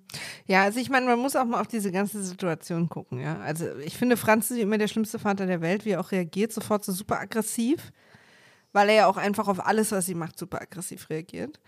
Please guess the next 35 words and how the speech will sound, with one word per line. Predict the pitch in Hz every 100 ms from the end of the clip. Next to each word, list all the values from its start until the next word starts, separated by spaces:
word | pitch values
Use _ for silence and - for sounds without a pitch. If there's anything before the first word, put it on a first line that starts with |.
| - - -
Aber | 196 208 208 - -
anstatt | 208 208 240 247
dass, | 240 226 - _ -
dass | 196 190
Franz | 208 208 240
und | 196
Henny, | 208 233 226 -
ich | 202 -
erwarte | - 175 170 165
das | 165
übrigens | 175 175 165
nicht, | 185 180
weil | 170
es |
ist | 196 -
die | 220
fucking | - - 160
Lindenstraße. | 175 175 175 170 - - - 165 165 165 _ - - - -
Aber | 202 214
eigentlich, | 254 277 269 214
wenn | 233 233
man | 226
normale | 214 196 185 214 254
Eltern | 160 190 208 185
wäre, | 165 160 160 180 - _ -
und | 196
ich | 190
benutze | 220 220 233
das | 180 - 185
Wort | 202
normal | 208 196 175 180
hier | 220 240
im | 196
guten | 180 196 202 185
Sinn, | - 160